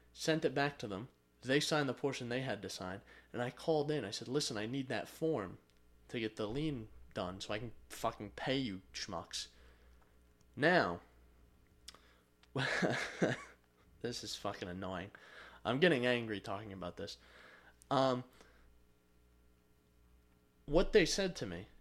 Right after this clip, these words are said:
instead of like, "Oh, do we, do you have, like, a fax number or an email we can s-, just send this over to?" They were like, "Listen, we're gonna send this to you in the mail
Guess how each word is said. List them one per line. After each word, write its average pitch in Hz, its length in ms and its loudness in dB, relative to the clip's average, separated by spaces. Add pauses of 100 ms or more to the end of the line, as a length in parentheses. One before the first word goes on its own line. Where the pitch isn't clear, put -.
instead 139 240 2
of 131 100 2
like, 117 280 4
"Oh, 151 180 8
do 123 100 -6
we, 123 260 -4 (140)
do - 80 2
you 135 40 6
have, 123 80 2
like, 110 140 2
a 101 60 -2
fax 135 420 0
number 117 320 -2
or 107 60 -4
an 104 120 -10
email 127 380 0
we 107 100 -4
can 107 140 -10
s-, - 160 -4
just - 260 -4
send 104 220 -2
this 101 160 -6
over 101 220 -4
to?" - 240 -10 (800)
They 120 100 2
were 127 80 8
like, 117 220 4
"Listen, 123 400 0
we're 120 180 2
gonna 131 220 2
send 147 420 2
this 131 260 -2 (120)
to 131 160 0
you 110 360 -4
in 139 200 4
the 131 60 0
mail 120 600 2